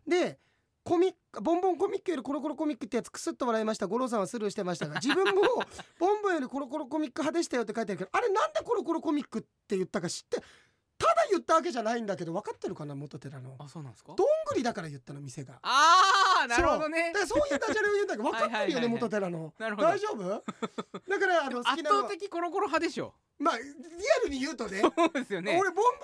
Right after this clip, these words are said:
Speaker 2: ボンで覚えてんの、
Speaker 1: その当時って。
Speaker 2: エスディーガンダムとやっぱアホガンよぐらいしか覚えてない、俺。
Speaker 1: <laughs> エスディーガンダムぐらいしか分かんないですね。
Speaker 2: あ、分かんない？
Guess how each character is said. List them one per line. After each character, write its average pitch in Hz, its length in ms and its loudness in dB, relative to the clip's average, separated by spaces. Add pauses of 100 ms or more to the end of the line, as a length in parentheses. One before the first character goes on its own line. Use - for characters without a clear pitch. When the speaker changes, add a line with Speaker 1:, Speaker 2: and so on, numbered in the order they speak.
(260)
Speaker 2:
ボ 247 60 4
ン 254 40 2
で 254 60 4
覚 - 220 4
え - 40 4
て 262 60 -6
ん - 20 -6
の、 247 100 -2
Speaker 1:
そ 233 40 0
の - 60 0
当 - 0 -
時 - 0 -
っ - 20 -2
て。 320 40 -2
Speaker 2:
エ 320 40 -4
ス 415 160 -2
デ 403 80 0
ィ 427 80 4
ー - 40 -8
ガ 453 120 -2
ン 440 60 -4
ダ 403 80 0
ム 262 80 -6
と 214 80 -4
や 330 160 0
っ - 60 -8
ぱ 254 140 -2
ア - 40 0
ホ 320 220 -2
ガ 320 100 0
ン 330 80 0
よ 311 80 -4
ぐ 294 80 -6
ら 247 80 -2
い - 20 -10
し - 40 -10
か 415 80 2
覚 392 120 2
え 277 40 2
て 240 60 -6
な 339 120 4
い、 - 20 2
俺。 277 160 2
Speaker 1:
<laughs> 294 760 0
エ 269 40 -14
ス 311 140 -2
デ 311 60 -6
ィ 302 80 -6
ー - 40 -6
ガ 294 100 0
ン - 20 -4
ダ 302 80 0
ム 285 60 -4
ぐ 285 80 -2
ら 240 60 2
い - 20 -6
し - 60 -10
か 185 80 -4
分 165 60 -4
か 170 60 -4
ん 165 40 -8
な 294 60 2
い - 40 4
で 311 40 4
す - 40 2
ね。 285 40 0
Speaker 2:
あ、 285 40 -2
分 277 180 -6
か 170 80 -14
ん 170 40 -10
な 226 80 -10
い？ 262 60 -16